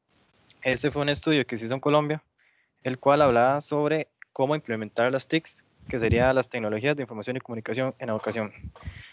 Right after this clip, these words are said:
Para esto se tenía como idea, pl-, se planteó utilizar las tablets para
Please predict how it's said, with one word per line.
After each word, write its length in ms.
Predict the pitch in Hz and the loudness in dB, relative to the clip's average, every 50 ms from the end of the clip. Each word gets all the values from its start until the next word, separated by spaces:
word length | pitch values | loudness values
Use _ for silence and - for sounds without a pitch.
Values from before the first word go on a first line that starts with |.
| _ _ _ _ _ - | _ _ _ _ _ 0
Para 220 | - 120 117 123 143 | 2 4 4 6 4
esto 320 | 151 - - 175 175 - _ _ _ - | 4 2 0 -2 -2 -2 _ _ _ -10
se 180 | - - 151 143 | -4 -2 -2 -2
tenía 300 | - - 135 123 131 139 | 0 -2 0 0 0 -2
como 200 | - 156 151 147 | -2 -2 -2 0
idea, 160 | 151 156 147 | 0 0 0
pl-, 240 | - _ - 120 - _ _ _ - | -2 _ -10 -12 -12 _ _ _ -14
se 240 | - - 127 117 113 | -8 -4 -4 -2 -2
planteó 480 | 117 123 110 110 - 139 151 175 - _ _ - _ - | 0 -2 -2 0 2 0 0 0 -2 _ _ -20 _ -8
utilizar 420 | - 123 - 117 110 101 123 123 | -8 -6 -4 -4 -4 0 2 2
las 120 | 139 135 | 2 2
tablets 400 | - - 165 170 170 175 170 - | 2 2 4 4 4 2 -2 -6
para 500 | _ _ - 143 143 147 151 160 160 156 | _ _ 2 4 4 4 4 2 0 -2